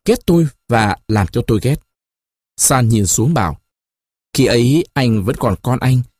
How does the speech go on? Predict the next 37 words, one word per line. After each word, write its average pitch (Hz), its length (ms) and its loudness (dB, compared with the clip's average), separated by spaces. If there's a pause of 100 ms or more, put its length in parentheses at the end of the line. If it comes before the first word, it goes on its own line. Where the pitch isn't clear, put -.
(160)
chẳng 135 120 2
bao 190 100 2
giờ 127 360 2
chúng 190 140 0
mình 123 200 2 (200)
có 247 100 -2
thể 120 220 0
liều 117 300 2
được 101 180 -2
đâu." 123 260 0 (840)
Oanh 123 400 0
thật 110 140 -2 (320)
cũng 143 120 0
là 196 180 2
người 110 280 0
biết 220 140 -2
rượu - 340 -2
ngọt 98 220 -4
ăn 135 160 0
tiền. 95 260 0 (420)
Hôm 165 140 4
sau, 139 320 0 (220)
y 151 180 4
đã 139 100 -2
làm 110 360 0 (180)
như 143 260 2
quên 143 240 2
hẳn 110 280 0
chuyện - 180 -2
xô 165 280 2
xát 247 280 -4
ngày 90 260 0
hôm 120 120 0
trước. 208 260 0 (380)
Y 139 240 2
bảo 98 180 -2
Thứ: 120 320 0